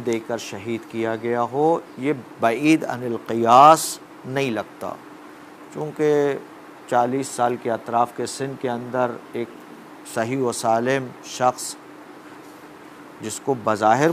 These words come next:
कोई जिस्मानी बीमारी और कोई ऐसी चीज़ दिखाई ना दे रही हो और दुश्मनों का नरगे में भी हो, खलीफे वक्त उससे खौफजदा भी हो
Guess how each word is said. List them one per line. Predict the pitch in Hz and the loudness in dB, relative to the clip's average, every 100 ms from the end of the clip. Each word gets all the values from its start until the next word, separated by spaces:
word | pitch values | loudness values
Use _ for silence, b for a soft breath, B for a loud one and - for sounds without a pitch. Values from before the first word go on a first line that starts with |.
| 160 | 4
कोई | 160 160 151 139 | 6 6 4 4
जिस्मानी | 131 123 - 131 131 147 | 0 0 -2 -2 -2 -2
बीमारी | 123 131 123 123 131 | -2 -4 -2 0 2
और | 143 127 | 2 0
कोई | 135 | 0
ऐसी | 120 113 131 | -2 -2 -6
चीज़ | 135 131 - | -6 -6 -4
दिखाई | 110 113 127 | -2 0 0
ना | 147 170 | 4 4
दे | 139 | 4
रही | 110 98 | 0 -4
हो | 101 - - - - - - - - - - - - - - - - | -14 -16 -20 -20 -20 -20 -20 -20 -20 -20 -20 -20 -20 -20 -20 -4 2
और | 135 | 2
दुश्मनों | 135 160 156 165 170 | 4 0 0 -2 -2
का | 165 160 | 0 0
नरगे | 143 139 135 156 | 4 4 6 4
में | 156 151 | 4 2
भी | 151 | 2
हो, | 139 139 147 143 - - - - - - - - - - - - - - - - - - - - - - - - - - - - - - - - | 2 4 4 2 -4 -18 -20 -20 -20 -20 -20 -20 -20 -20 -20 -20 -20 -20 -20 -20 -20 -20 -20 -20 -20 -20 -20 -20 -20 -20 -20 -20 -20 -20 -20 -6
खलीफे | - 127 127 127 131 120 110 | 0 2 2 2 0 0 6
वक्त | 151 147 - - | 8 8 0 -8
उससे | 143 - - 147 147 143 143 - - - - - - | -8 -4 0 2 4 2 0 -4 -14 -20 -20 -6 4
खौफजदा | 127 120 127 123 143 | 6 6 0 4 4
भी | 143 143 | 4 0
हो | 131 135 131 | 0 0 -2